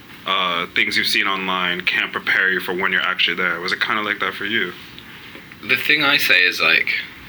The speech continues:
Speaker 2: I think I only say this because I kind of went in knowing quite a lot about Japan.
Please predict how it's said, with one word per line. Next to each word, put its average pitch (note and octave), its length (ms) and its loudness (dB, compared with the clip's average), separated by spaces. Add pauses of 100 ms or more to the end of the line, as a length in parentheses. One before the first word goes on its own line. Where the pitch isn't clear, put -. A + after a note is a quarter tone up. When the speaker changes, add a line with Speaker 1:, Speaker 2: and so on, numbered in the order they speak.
(460)
Speaker 2:
I F2 60 0
think A2 200 0
I F#2+ 160 4
only F2 140 2
say F2 200 2
this D#2+ 200 2
because - 480 -4 (340)
I E2 80 0
kind D#2+ 260 0
of D#2 120 -2
went D#2+ 160 2
in D#2+ 420 2
knowing D#2+ 400 0
quite D2+ 260 -2
a - 60 -2
lot D2+ 220 0
about D2+ 200 0
Japan. C2+ 500 -4